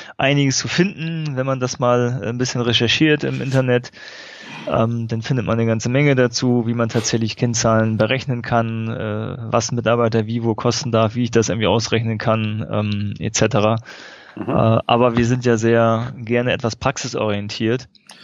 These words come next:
Speaker 2: Richtig.
Speaker 1: Und aus dem Grunde, ähm, haben wir beschlossen für uns, okay, also das ist etwas, was man vielleicht mal so im Hintergrund haben sollte oder sich auch vielleicht mal beschäftigen sollte. Aber häufig in der Praxis, mh, äh,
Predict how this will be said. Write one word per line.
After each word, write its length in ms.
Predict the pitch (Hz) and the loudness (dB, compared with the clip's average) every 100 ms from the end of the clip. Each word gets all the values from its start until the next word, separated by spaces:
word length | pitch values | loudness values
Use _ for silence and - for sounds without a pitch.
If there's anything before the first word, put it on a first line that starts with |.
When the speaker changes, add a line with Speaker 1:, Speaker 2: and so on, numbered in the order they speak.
| - - - - _ | -20 -20 -20 -20 _
Speaker 2:
Richtig. 500 | - - 113 165 - - | -14 -2 0 0 -4 -6
Speaker 1:
Und 400 | 127 120 117 113 | -2 0 0 -4
aus 220 | 107 110 | -4 -2
dem 220 | - 120 | 0 0
Grunde, 760 | 120 110 120 123 120 117 117 110 - - - | 0 0 0 2 4 4 2 0 -6 -20 -16
ähm, 460 | 135 120 113 110 107 | -6 -4 -2 -2 0
haben 160 | 117 113 | 2 4
wir 180 | 113 110 | 2 2
beschlossen 420 | 110 - 110 117 | 0 0 0 -2
für 140 | 107 | -2
uns, 200 | 107 104 | -2 -2
okay, 320 | 107 113 110 | -2 2 2
also 180 | - 107 | 2 0
das 220 | 104 110 | 0 -2
ist 560 | - 120 127 - - - - | -4 -2 0 0 -2 -2 -2
etwas, 260 | 120 120 | 0 2
was 140 | 120 113 | 2 0
man 80 | |
vielleicht 420 | 107 113 113 107 113 | 0 2 2 0 -2
mal 300 | 110 107 107 | 0 2 0
so 200 | 113 110 | -2 -2
im 120 | 107 | -2
Hintergrund 580 | 131 123 117 113 - 107 | -2 0 0 -4 -4 0
haben 240 | 135 175 | 0 2
sollte 380 | 151 156 156 151 | 2 2 2 -2
oder 200 | 113 104 | -2 -4
sich 220 | - 120 | -4 -6
auch 80 | 101 | -4
vielleicht 220 | - 104 | -2 -2
mal 100 | 107 | -4
beschäftigen 560 | 104 107 156 151 156 135 | -6 -2 0 0 -2 2
sollte. 360 | 135 131 127 123 - - - - | 4 4 0 -4 -14 -18 -18 -14
Aber 300 | - 135 131 | 0 4 4
häufig 340 | 113 127 139 131 | 4 2 2 -4
in 120 | 110 | -4
der 100 | 113 | -8
Praxis, 600 | - 123 123 117 110 - | -2 -2 -2 -4 -4 -6
mh, 580 | - 113 107 107 - - | -8 -10 -10 -10 -12 -10
äh, 360 | - - - | -6 -6 -6